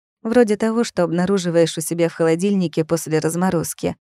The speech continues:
Но точно так же пахнет и дух.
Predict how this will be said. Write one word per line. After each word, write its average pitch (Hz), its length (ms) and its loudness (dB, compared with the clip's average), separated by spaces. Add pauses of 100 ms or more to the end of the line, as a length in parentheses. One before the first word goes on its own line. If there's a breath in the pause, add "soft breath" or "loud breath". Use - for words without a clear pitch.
(400)
Но 196 220 2
точно 226 560 0
так 233 320 -2
же 202 160 -2
пахнет 202 680 -4
и 208 140 -4
дух. 196 540 0